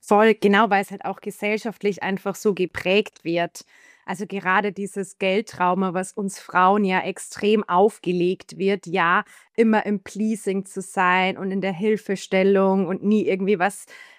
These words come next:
ähm, das zu entgelten et cetera. Das ist ja was, was so krass sozialisiert ist und wo es einfach wichtig ist, das am ersten Schritt mal abzulegen und für sich selbst loszugehen.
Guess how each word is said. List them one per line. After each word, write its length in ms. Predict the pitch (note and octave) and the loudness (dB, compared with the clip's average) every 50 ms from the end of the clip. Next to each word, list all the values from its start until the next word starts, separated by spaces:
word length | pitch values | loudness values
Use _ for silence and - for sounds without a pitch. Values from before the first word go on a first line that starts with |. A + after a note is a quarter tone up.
| _ _ | _ _
ähm, 340 | - G3 G3 G3+ G3+ F3+ F3 | 0 0 2 2 0 0 0
das 220 | G#3 G3+ - - | -4 -4 -4 -4
zu 100 | - A#3 | -6 -4
entgelten 720 | - G3 A3 G3+ - - F#3+ F#3+ F#3+ G3+ - - G3 D3+ | -2 -2 -2 -2 -2 0 2 2 2 2 0 -2 -8 -6
et 160 | C#3 F#3+ F3+ | -6 -8 -8
cetera. 420 | - - G#3 G#3 - - F3+ F3 F#3 | -4 -4 -4 -2 -2 -4 -4 -4 -4
Das 140 | E3+ - | -4 -4
ist 160 | - G3+ - G#3 | -8 -8 -4 -4
ja 100 | G3 D#3+ | -2 0
was, 220 | F3+ F#3+ - - | -2 -2 -2 -6
was 240 | F3+ F3 - - - | -8 -8 -8 -8 -4
so 160 | A3 G#3+ G#3 | -2 -2 -2
krass 320 | - - G3+ G3 G3 - | -2 0 0 0 0 0
sozialisiert 840 | - G#3 G3+ - - - F#3 F3+ F#3 F3 - - - G3+ G#3+ G#3+ G#3+ - | -4 -4 -4 -4 -4 -4 -4 -2 -4 -6 -6 -6 0 2 2 2 2 0
ist 460 | - E3 F3 F#3 G#3+ - - - - - | 0 0 2 2 0 -2 -4 -12 -2 2
und 200 | G#3 G3 F3 - | 2 2 4 4
wo 80 | G3 | 4
es 120 | G3+ - - | 4 4 2
einfach 360 | D#3 F3+ F3+ - F#3 F3 - | 0 0 0 -2 -6 -4 0
wichtig 360 | G3+ A#3 - - - F3+ - | -2 -2 -2 -4 -12 -12 -6
ist, 240 | - G3 G3 - - _ | -4 -4 -4 -4 -4 _
das 200 | G3+ G3+ F#3+ - | -2 -2 -2 -2
am 160 | - F#3+ G3 - | -6 -6 -6 -6
ersten 460 | - E3+ F#3 G3+ G#3+ - - G3+ G3+ | -4 0 0 0 0 0 -6 -10 -10
Schritt 380 | - - - G3+ G#3 G3+ _ | -10 -8 -6 -6 -8 -6 _
mal 140 | F#3 F3+ E3+ | -4 -4 0
abzulegen 680 | - E3+ F3 - _ - - F3+ E3+ F3 E3+ E3+ E3+ F#3+ | 0 -2 -2 -4 _ -10 -8 -6 -4 -2 -2 -2 -2 -4
und 200 | C3 F3 F#3+ - | -4 -4 -6 -6
für 160 | - _ F#3+ | -6 _ -6
sich 320 | F3+ - - G#3 G3+ - - | -6 -2 -2 -2 -2 -4 -6
selbst 400 | - E3+ F#3 G3+ G3 - - - | -2 0 0 0 0 -4 -10 -6
loszugehen. 1000 | E3 E3 E3 D#3+ - - - - E3 D#3 - D#3+ D#3+ D#3 D#3+ E3+ E3 F3+ F3+ | -4 -4 -4 -4 -6 -8 -8 -6 -6 -2 0 0 0 2 2 0 0 -2 -4